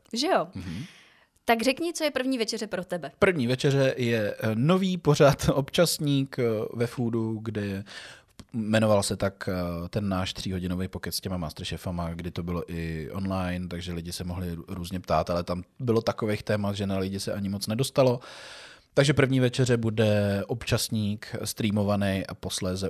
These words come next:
Speaker 2: uložený pod foodem, kde si budem povídat s lidma z gastra.
Speaker 1: Jak jste na ten název přišli?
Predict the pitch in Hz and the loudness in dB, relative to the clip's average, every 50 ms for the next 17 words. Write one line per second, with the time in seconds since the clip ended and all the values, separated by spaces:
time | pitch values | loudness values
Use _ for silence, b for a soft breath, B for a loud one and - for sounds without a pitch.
0 | - _ - 101 95 95 92 90 92 90 90 90 90 87 87 87 87 87 - - | -6 _ -4 -4 -2 -2 -2 -2 -4 -4 -2 -2 -2 -2 -4 -4 -4 -6 -6 -8
1 | 87 - - - 92 87 87 85 85 82 82 85 85 85 82 - - 85 82 85 | -10 -10 -10 -8 -6 -4 -4 -2 -2 -2 -4 -4 -6 -6 -6 -6 -6 -6 -6 -6
2 | 82 82 90 85 82 82 82 80 - - - - 87 82 80 80 80 80 78 - | -6 -6 -6 -6 -4 -4 -4 -6 -8 -10 -10 -8 -6 -6 -6 -6 -8 -10 -10 -12
3 | - - 73 - - - 69 - - b b b b b b b b b b - | -10 -8 -8 -8 -6 -8 -8 -8 -10 b b b b b b b b b b -4
4 | 185 180 - - 240 262 277 285 285 277 262 247 254 269 262 - - 196 - - | -4 -4 -2 -2 -2 -2 0 0 0 0 0 -2 -4 -6 -8 -8 -10 -10 -10 -10
5 | - - | -12 -14